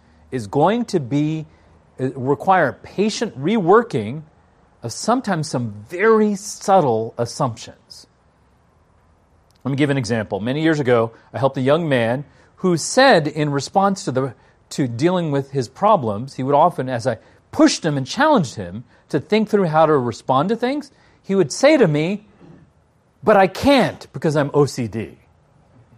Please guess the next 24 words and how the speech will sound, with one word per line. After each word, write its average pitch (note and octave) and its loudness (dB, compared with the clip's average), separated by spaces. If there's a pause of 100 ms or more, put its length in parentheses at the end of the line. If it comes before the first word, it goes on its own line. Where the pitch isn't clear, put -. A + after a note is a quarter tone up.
(560)
And D3 0
I F#3+ 6
would A#3+ 2
get F#3 -2
sick - -2
of B2+ 0
the B2+ 0
response. A2+ -4 (600)
<laughs> - -20
'Cause D#3 -4
no E3+ 2
matter F#3 4
what F3 4
angle D4+ 6
I D4 8
worked, C#4 4
<laughs> - -12
no F3+ 4
matter - -
what C#4+ 6
way D4+ 8
I D4 8
pushed - 2
him, F#2+ -2